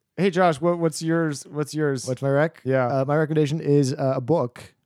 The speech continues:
Speaker 1: Oh.
Speaker 2: uh, The Moviegoer by Walker Percy. Uh, I just finished it yesterday, and it is really, really excellent.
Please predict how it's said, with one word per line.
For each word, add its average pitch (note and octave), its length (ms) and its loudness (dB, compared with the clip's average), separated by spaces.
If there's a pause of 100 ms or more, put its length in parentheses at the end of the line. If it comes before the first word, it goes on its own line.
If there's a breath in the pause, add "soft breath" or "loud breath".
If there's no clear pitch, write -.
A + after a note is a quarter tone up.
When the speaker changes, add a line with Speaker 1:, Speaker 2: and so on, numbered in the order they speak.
(100)
Speaker 1:
Oh. F#3 240 -8
Speaker 2:
uh, B2+ 160 -2
The C3 100 0
Moviegoer B2+ 680 -2
by B2 180 -2
Walker B2 300 -6
Percy. A2 520 -8 (480)
Uh, A#2 160 -6
I A#2 60 -6
just A#2+ 220 -6
finished C3 200 -2
it B2+ 60 -8
yesterday, C#3 560 -2
and A#2+ 480 -6
it B2 180 -6
is B2 640 -2
really, C#3+ 240 2
really D3+ 200 0
excellent. C3 420 -6